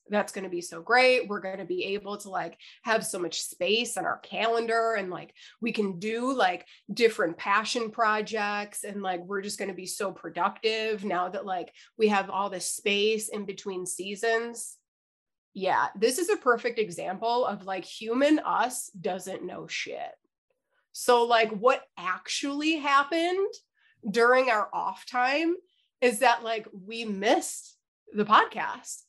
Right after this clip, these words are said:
We missed collaborating. We, we missed the community aspect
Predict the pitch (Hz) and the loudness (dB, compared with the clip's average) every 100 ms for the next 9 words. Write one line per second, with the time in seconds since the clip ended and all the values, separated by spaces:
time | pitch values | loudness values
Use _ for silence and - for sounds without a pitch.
0 | _ - 240 247 254 285 - 262 220 185 | _ -2 2 6 6 6 -2 -4 0 4
1 | 254 294 170 156 - - - 208 233 - | 4 2 -4 -8 -10 -12 -8 -8 -8 -8
2 | 220 208 269 247 226 269 339 - 226 226 | -6 -2 0 0 6 6 6 2 0 -2
3 | - 220 208 240 254 269 269 254 - 196 | -2 -2 -2 -2 -2 -2 -4 -6 -4 2
4 | 202 208 - - 196 190 - - | 4 4 -2 -6 -6 -6 -10 -16